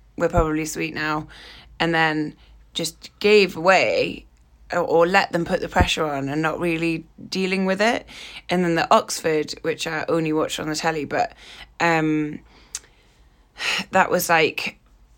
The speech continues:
you know, Miguel Almiron was doing, was our, was our core for that game. He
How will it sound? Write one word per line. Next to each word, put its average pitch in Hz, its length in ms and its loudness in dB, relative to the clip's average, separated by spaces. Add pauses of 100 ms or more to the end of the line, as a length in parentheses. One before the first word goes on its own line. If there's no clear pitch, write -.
you 190 180 0
know, 165 200 2
Miguel 170 540 4
Almiron 160 380 2
was 147 180 -4
doing, 156 640 -2
was 160 180 0
our, 151 220 0 (200)
was 156 160 -6
our 151 180 -2
core 151 640 -2 (120)
for - 140 -6
that - 220 -2
game. 147 420 0
He 151 400 -2